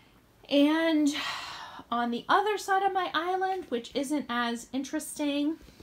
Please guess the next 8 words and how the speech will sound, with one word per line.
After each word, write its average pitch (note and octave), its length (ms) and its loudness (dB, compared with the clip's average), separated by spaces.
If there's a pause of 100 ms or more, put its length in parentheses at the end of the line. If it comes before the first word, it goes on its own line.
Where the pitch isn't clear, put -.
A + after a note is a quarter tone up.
(420)
so C4 380 0
in B3 140 0
here D4 300 2
I D#4 160 2
just C4+ 280 -6
keep C#4 360 -4
all A#3+ 300 2
these A3+ 540 0